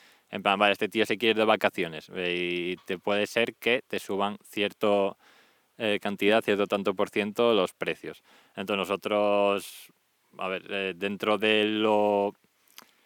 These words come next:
lícito que sea esto, que ya no sabemos hasta qué punto se puede hacer y no, sabemos que ocurre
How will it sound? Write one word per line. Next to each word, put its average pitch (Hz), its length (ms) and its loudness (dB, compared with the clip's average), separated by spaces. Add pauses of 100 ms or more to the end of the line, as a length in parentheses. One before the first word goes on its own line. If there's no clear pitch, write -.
(440)
lícito 120 540 2
que 120 100 4
sea 120 260 4
esto, 127 240 2
que 110 60 -2
ya 110 60 4
no 110 120 2
sabemos 117 240 4
hasta 113 200 0
qué 107 120 2
punto 107 260 0
se 113 100 2
puede 98 200 -2
hacer 113 260 2
y 107 100 0
no, 120 180 2
sabemos 104 460 0
que 101 840 0
ocurre 120 580 0